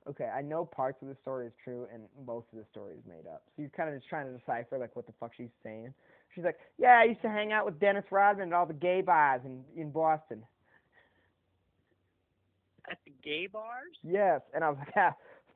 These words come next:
Speaker 1: don't I believe that story." And then she goes, "And one time we're at a little fun-, we're at a function at the Garden, and Michael Jordan walks up to me with a Sharpie. And he said, 'Where do you want me to sign?' And I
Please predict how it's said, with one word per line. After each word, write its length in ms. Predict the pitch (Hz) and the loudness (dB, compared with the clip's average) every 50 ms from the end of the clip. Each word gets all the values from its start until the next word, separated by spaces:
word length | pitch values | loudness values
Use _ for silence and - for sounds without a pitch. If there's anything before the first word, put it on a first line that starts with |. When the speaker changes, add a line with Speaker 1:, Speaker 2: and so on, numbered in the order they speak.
| _ _ 139 135 - _ | _ _ -20 -20 -4 _
Speaker 1:
don't 260 | 185 175 160 165 - - _ _ - | 2 2 2 2 -2 -6 _ _ -2
I 140 | 135 135 123 123 - | -2 -2 -2 -4 -4
believe 400 | - 160 151 151 156 165 160 135 131 | -4 -2 -2 0 -2 -4 -4 -4 -2
that 280 | 147 139 135 131 - _ | -2 0 0 -2 -4 _
story." 380 | - 101 95 98 101 104 120 - _ - - - - _ _ _ _ _ | -14 -12 -12 -12 -12 -14 -16 -18 _ -20 -20 -20 -20 _ _ _ _ _
And 120 | - 170 175 | -6 -4 -4
then 100 | 180 175 | -4 -6
she 100 | - - | -6 -4
goes, 240 | 175 180 175 175 165 - - _ _ _ _ | -2 0 0 0 -2 -6 -12 _ _ _ _
"And 160 | 170 180 185 | -8 -6 -4
one 180 | 196 208 220 220 | -4 -4 -4 -4
time 280 | - 226 202 202 190 190 | -6 -4 -4 -4 -4 -4
we're 120 | 190 190 | -4 -2
at 140 | 196 196 185 | -2 0 0
a 60 | 180 | 0
little 300 | 165 165 180 190 180 165 165 - | -2 -2 0 0 -2 -2 -4 -2
fun-, 200 | - 196 196 196 - | -2 -2 -2 -4 -6
we're 140 | 175 185 180 | -6 -4 -4
at 100 | 180 175 | -4 -4
a 40 | 165 - - | -4 -6 -6
function 320 | 196 208 214 - - 190 | -6 -6 -6 -8 -8 -8
at 100 | 180 147 | -8 -6
the 60 | 165 | -8
Garden, 580 | 151 139 165 160 170 185 185 180 160 151 135 131 _ _ _ _ _ _ _ _ _ _ _ _ _ _ _ _ _ | -6 -4 -2 0 2 2 2 0 0 -4 -10 -16 _ _ _ _ _ _ _ _ _ _ _ _ _ _ _ _ _
and 160 | - 165 170 170 | -8 -8 -4 -2
Michael 300 | 196 226 254 - 302 233 | -2 -2 0 0 -2 -2
Jordan 420 | 170 214 233 240 240 233 214 202 | 2 4 6 6 6 4 2 0
walks 320 | 196 196 196 190 - - | 0 0 0 0 0 0
up 280 | - 185 175 - _ _ | 0 0 0 -2 _ _
to 80 | - 196 | -12 -10
me 260 | 180 180 175 170 165 | -8 -8 -6 -6 -6
with 140 | 160 170 - | -6 -6 -6
a 80 | 160 147 - - | -8 -8 -4 2
Sharpie. 480 | 196 190 190 190 185 185 - 127 110 - - 160 _ _ _ _ _ _ _ _ _ _ _ - | 4 6 6 6 4 2 -2 -8 -12 -12 -16 -20 _ _ _ _ _ _ _ _ _ _ _ -6
And 100 | - 190 | -6 -4
he 60 | 185 | 0
said, 180 | - 196 190 180 | 0 0 0 2
'Where 180 | 220 262 247 247 | 2 2 2 2
do 40 | 254 | 2
you 60 | 220 | 0
want 220 | 240 247 247 233 | -2 -2 -2 -2
me 60 | 240 | -2
to 120 | 226 233 226 - | -2 -2 -2 -4
sign?' 340 | 247 240 240 226 208 185 160 | -4 -4 -2 -2 -2 -2 -4
And 100 | 151 160 | -4 -4
I 120 | 170 170 | -4 -4